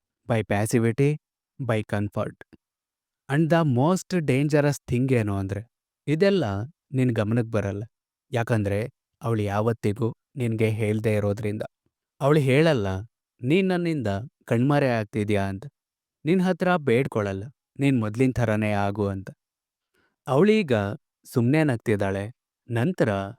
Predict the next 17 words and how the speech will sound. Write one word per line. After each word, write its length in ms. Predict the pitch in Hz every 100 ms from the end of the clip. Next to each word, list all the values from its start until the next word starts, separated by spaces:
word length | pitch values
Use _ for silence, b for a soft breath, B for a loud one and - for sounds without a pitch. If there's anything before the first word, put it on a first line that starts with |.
| _ _ _ _
ಒಂದು 460 | 120 113 127 127 110
ದಿನ 180 | 107 101 110 - _ _ _ 120
ನಗೋದನ್ನ 640 | 113 113 127 131 113 110
ನಿಲ್ಲಿಸ್ತಾಳೆ, 760 | 104 101 110 113 101 98 101 143 _ _ _ -
ನೆಪ 240 | 113 107
ಹೇಳ್ತಾಳೆ. 640 | 117 104 101 98 101 117 - _ _ _ _ _ _ _ _
ಒಂದು 560 | 123 123 143 139 123 107
ದಿನ 180 | 107 107 101 113 _ _ _ _ _ _ -
ಅವಳು 260 | 120 113
ಮನೆಗೆ 440 | 110 101 107 113 113
ಬರಲ್ಲ. 360 | 101 98 98 117 _ _ _ _ _ _ _ 135
ಬ್ರೋ, 420 | 147 143 107 92 _ _
ಶಾಂತಿ 480 | - 139 139 190 202
ಕಾಪಾಡ್ಕೊಳ್ಳೋದಕ್ಕೋಸ್ಕರ 1300 | 185 175 170 160 156 147 135 - 120 139 - 101 98 - -
ಸತ್ಯನ 580 | - 117 - 185 170 160
ತಪ್ಸೋ 420 | - 139 - 107
ವ್ಯಕ್ತಿ 640 | 101 147 - 123 104 120